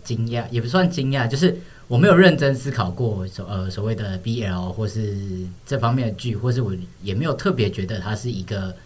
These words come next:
很特别或是不一样的剧。对我来讲，好像就是我会看异性恋的剧，我会看女，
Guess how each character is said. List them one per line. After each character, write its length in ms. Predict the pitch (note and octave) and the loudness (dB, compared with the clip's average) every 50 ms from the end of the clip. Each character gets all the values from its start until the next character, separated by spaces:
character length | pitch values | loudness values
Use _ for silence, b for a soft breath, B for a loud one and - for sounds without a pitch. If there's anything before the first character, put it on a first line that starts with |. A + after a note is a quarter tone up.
| B B B B B B - | B B B B B B -4
很 420 | - A#2 A2 G2 F#2+ F#2 F2 F2 | -2 0 0 0 0 -2 -2 -2
特 140 | - D3 C#3+ | 0 0 2
别 180 | A#2+ G#2+ F2+ | 2 2 0
或 80 | F2+ A#2 | 2 2
是 80 | A#2+ A#2 | 2 0
不 140 | - B2 | 0 0
一 40 | A2 | 0
样 120 | G#2+ G2 E2+ | 0 0 -2
的 80 | F2 - | -4 -6
剧。 140 | - G#2 F2+ | -6 -6 -2
对 140 | F2 F#2 F3+ | 2 4 4
我 40 | |
来 80 | B2+ G#2 - | 4 4 2
讲， 100 | G2+ F2 | 0 -2
好 80 | F2 | -2
像 100 | F#2 G#2 | -2 -2
就 120 | G#2+ B2 A2 | 0 0 0
是 200 | - B2 A#2 G#2+ B B B B B B | 0 0 0 -2 B B B B B B
我 140 | B A2+ G2 | B -2 0
会 160 | A2 B2+ B2+ | 2 2 2
看 240 | A#2+ A#2 B2 A#2+ A#2 | 4 2 2 2 2
异 20 | |
性 120 | G2+ G2 A2+ | 0 0 0
恋 180 | A2+ A2 G2+ | 0 0 0
的 80 | F#2+ F2+ | -2 -4
剧， 180 | - G#2+ G2+ F#2+ | -4 -4 -4 -2
我 80 | F2 | -2
会 80 | F2+ G2+ | -4 -4
看 320 | - - G#2+ G#2+ G2+ G2 | -4 -4 -4 -2 -2 -2
女， 380 | F#2+ F#2+ F#2+ F#2+ F#2+ F#2+ F#2 | -2 -2 -2 -2 -2 -2 -4